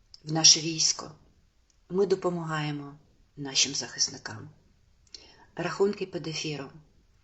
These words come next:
Під ефіром знаходяться рахунки наших волонтерів, куди ви можете направити свої донати. Пам'ятайте, що донати —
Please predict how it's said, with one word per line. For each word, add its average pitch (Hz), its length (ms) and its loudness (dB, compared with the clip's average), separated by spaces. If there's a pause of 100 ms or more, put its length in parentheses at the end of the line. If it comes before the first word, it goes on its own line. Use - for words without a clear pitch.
(640)
Під 190 180 6
ефіром 214 560 2 (560)
знаходяться 190 960 2 (420)
рахунки 208 440 0
наших 202 340 2
волонтерів, 170 600 -4 (2250)
куди 202 220 4
ви 202 100 6
можете 214 400 4
направити 180 560 0
свої 139 360 -4
донати. 131 500 -14 (1200)
Пам'ятайте, 165 760 -2 (260)
що 180 200 4
донати — 170 600 0